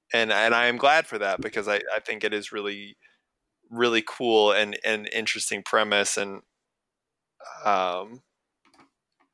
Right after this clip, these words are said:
I guess now we have a better idea of what these wor-, wo-,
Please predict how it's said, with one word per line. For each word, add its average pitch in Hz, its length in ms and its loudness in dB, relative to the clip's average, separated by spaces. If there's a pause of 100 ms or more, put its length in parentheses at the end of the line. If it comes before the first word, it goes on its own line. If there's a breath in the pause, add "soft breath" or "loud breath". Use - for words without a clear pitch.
(600)
I 120 100 4
guess 135 300 4
now 120 260 4
we 117 160 2
have 117 260 2
a 110 80 2
better 113 400 4
idea 107 380 4
of 104 140 -2
what 110 240 4
these 104 280 -8
wor-, 98 220 -4
wo-, 87 260 -4